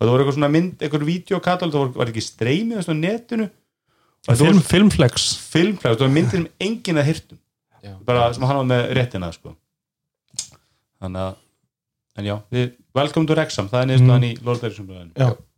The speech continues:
Speaker 1: Einhverjar, já, svo er það bara tækn-, svona er tækna, svo er Apple uppurur á þriðjudaginn.
Speaker 4: Já, þannig að þá finnur Apple upp
Speaker 1: Ýmislegt.
Speaker 4: Punch hole kamera, eða
Speaker 1: Punch hole
Speaker 4: pun-
Speaker 1: kamera.
Speaker 4: Já.
Speaker 1: Þeir líka finna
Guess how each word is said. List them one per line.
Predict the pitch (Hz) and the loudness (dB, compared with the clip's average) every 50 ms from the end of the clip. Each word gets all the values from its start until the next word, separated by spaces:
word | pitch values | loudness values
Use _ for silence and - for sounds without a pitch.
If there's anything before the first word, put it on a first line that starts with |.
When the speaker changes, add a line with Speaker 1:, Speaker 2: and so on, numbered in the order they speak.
| _ _ _ _ _ _ _ _ _ _ _ _ _ _ | _ _ _ _ _ _ _ _ _ _ _ _ _ _
Speaker 1:
Einhverjar, | - 110 127 127 131 127 123 120 | -8 -4 -2 0 0 0 -2 -2
já, | 113 113 110 | -4 -4 -2
svo | 127 156 | 0 0
er | 160 | 0
það | 170 165 | 0 0
bara | 165 - - | -2 -2 -2
tækn-, | 165 170 160 165 - | -2 -2 -2 -4 -8
svona | - 135 143 131 | -6 -2 -2 -2
er | 117 - | -2 -2
tækna, | - 110 120 113 87 | -4 -6 -6 -6 -6
svo | 98 113 117 | -4 -2 -2
er | 110 117 123 | -2 -4 -6
Apple | - 139 131 131 - - 131 131 131 | -6 -6 -6 -4 -4 -2 0 0 0
uppurur | 123 123 117 113 113 - | 0 -2 -6 -6 -4 -2
á | 113 117 120 117 | -2 -2 -2 -2
þriðjudaginn. | - - 104 92 87 85 90 90 98 120 156 165 _ _ _ - | -4 -6 -6 -6 -6 -8 -10 -10 -10 -10 -12 -14 _ _ _ -6
Speaker 4:
Já, | 123 120 120 123 123 _ _ - | -4 -4 -4 -6 -10 _ _ -6
þannig | 123 117 120 117 | -2 0 0 2
að | 117 120 113 - - | 0 0 -2 -4 -6
þá | - - 135 135 123 - - _ _ | -2 0 0 0 0 -2 -6 _ _
finnur | - 139 135 127 123 117 - - | -4 -4 -2 -2 -2 -4 -4 -4
Apple | 127 127 120 - 123 123 | -6 -6 -6 -6 -8 -8
upp | 117 - _ _ _ _ _ _ _ _ _ _ _ _ _ _ _ - | -8 -10 _ _ _ _ _ _ _ _ _ _ _ _ _ _ _ -4
Speaker 1:
Ýmislegt. | 98 95 95 90 90 - 87 85 - _ _ _ _ _ _ - | -4 -2 -4 -4 -6 -12 -16 -20 -20 _ _ _ _ _ _ 0
Speaker 4:
Punch | 131 131 131 - | 0 0 0 0
hole | 135 123 | -4 -6
kamera, | - - 127 120 113 117 123 139 | -4 -2 -2 -2 -2 -4 -6 -4
eða | - 127 117 | 0 0 2
Speaker 1:
Punch | 113 113 | 2 2
hole | 147 151 135 | 2 2 2
Speaker 4:
pun- | |
Speaker 1:
kamera. | - 117 110 113 117 110 | 0 -2 -2 -2 -2 0
Speaker 4:
Já. | 110 110 110 110 107 107 - _ _ _ _ _ _ _ _ _ _ _ _ _ _ _ - | 0 2 2 2 0 -2 -6 _ _ _ _ _ _ _ _ _ _ _ _ _ _ _ 0
Speaker 1:
Þeir | 123 120 | 0 2
líka | 127 123 127 | 2 0 0
finna | - - 143 147 175 190 196 | 0 0 0 0 0 0 0